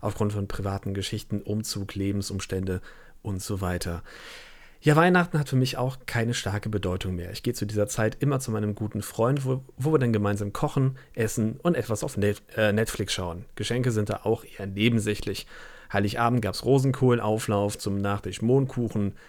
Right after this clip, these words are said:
Erster Weihnachtstag gab's Hähnchenschenkel mit Pommes und Blattsalat und am zweiten gab's dann nochmal eine schön gefüllte Ente mit Semmelknödel und Rotkohl und zum Dessert eine Vanillecreme. Es ist ziemlich blöde gewesen, dass ich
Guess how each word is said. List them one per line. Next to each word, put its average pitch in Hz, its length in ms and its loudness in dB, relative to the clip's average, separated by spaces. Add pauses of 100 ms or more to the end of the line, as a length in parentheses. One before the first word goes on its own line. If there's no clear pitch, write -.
(220)
Erster 151 300 2
Weihnachtstag 113 480 2
gab's - 260 -4
Hähnchenschenkel 147 640 0
mit 95 160 -2
Pommes 131 400 4
und 165 240 0
Blattsalat 110 640 2
und 104 80 -2
am 101 140 -2
zweiten 101 440 -2
gab's 101 200 -4
dann 95 120 -4
nochmal 98 300 -2
eine 123 160 -2
schön 262 320 -2
gefüllte 151 420 0
Ente 98 380 0 (340)
mit 95 160 -4
Semmelknödel 131 640 2
und 139 220 -4
Rotkohl 101 420 -2
und 95 60 -8
zum 135 160 -8
Dessert 113 360 -4
eine 110 240 -4
Vanillecreme. 98 680 -4 (380)
Es 107 120 -6
ist - 240 -8
ziemlich 175 360 -2
blöde 135 280 2
gewesen, 120 400 0
dass 110 160 -4
ich 107 300 -6